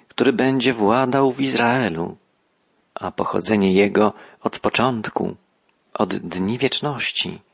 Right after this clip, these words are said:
Te słowa otwierające piąty rozdział Księgi Micheasza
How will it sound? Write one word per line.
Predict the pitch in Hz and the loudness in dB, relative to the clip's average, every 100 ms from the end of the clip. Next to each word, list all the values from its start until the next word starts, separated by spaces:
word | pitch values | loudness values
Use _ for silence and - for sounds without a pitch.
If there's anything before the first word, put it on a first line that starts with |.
| _ _ _ _ _ _ _ _ _ _ _ _ _ _ _ _ _ _ _ _ _ _ _ | _ _ _ _ _ _ _ _ _ _ _ _ _ _ _ _ _ _ _ _ _ _ _
Te | - 104 | -2 2
słowa | - 95 104 98 95 110 - | 2 2 0 0 0 -2 -2
otwierające | - - - 92 101 98 - 101 | -6 -6 -2 2 2 2 0 -2
piąty | - 107 101 - | 0 0 0 0
rozdział | 90 113 101 98 90 | 2 0 2 2 2
Księgi | - 101 92 101 | 2 2 2 0
Micheasza | 95 98 104 117 - 110 | 2 0 0 0 0 0